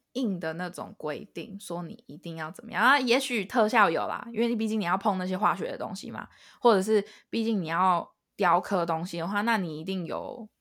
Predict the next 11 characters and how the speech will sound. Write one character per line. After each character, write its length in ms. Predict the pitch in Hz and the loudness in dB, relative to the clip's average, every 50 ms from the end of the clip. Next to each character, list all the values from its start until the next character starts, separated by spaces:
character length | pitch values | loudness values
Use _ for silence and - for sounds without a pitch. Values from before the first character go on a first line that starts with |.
| _ | _
固 160 | - - 220 208 | -10 -6 -4 -2
定 160 | 208 196 185 | -2 -2 -4
程 240 | 190 - 143 147 180 | -4 -6 -6 -8 -8
序 140 | - - | -6 -4
要 180 | 175 170 165 160 | -2 0 -2 -2
走 240 | 165 - - - - - | -2 -4 -8 -8 -10 -14
嘛。 140 | 65 - 214 _ _ _ _ _ _ _ - | -16 -18 -18 _ _ _ _ _ _ _ -6
可 100 | - 185 | -6 -4
是 420 | 190 233 262 262 247 202 - _ _ _ _ _ | -2 -2 0 0 0 -2 -4 _ _ _ _ _
你 200 | - 185 180 170 | -10 -8 -8 -6
在 600 | 165 - 226 226 214 208 202 185 180 156 - - | -4 -2 -2 0 0 0 0 -2 -4 -6 -8 -12